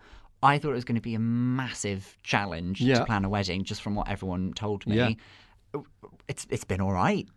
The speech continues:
Speaker 1: It's been all right, if I'm completely honest.
Speaker 2: So take me back. How did you meet David?
Speaker 1: Uh, I met David in twenty sixteen,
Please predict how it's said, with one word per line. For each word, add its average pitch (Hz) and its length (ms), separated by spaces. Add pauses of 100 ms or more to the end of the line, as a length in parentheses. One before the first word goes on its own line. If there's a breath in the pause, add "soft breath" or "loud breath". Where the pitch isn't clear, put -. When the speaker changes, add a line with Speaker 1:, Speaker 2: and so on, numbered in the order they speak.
(280)
Speaker 1:
It's 196 140
been 95 220
all 95 140
right, 117 300
if 95 140
I'm 107 80
completely 107 440
honest. 110 600 (300)
Speaker 2:
So - 140
take 202 160
me 185 60
back. 143 400
How 165 140
did 151 100
you 151 60
meet 160 100
David? 175 240 (420 loud breath)
Speaker 1:
Uh, 120 320
I 131 160
met 143 240
David 120 840
in 110 240
twenty 117 760
sixteen, 110 640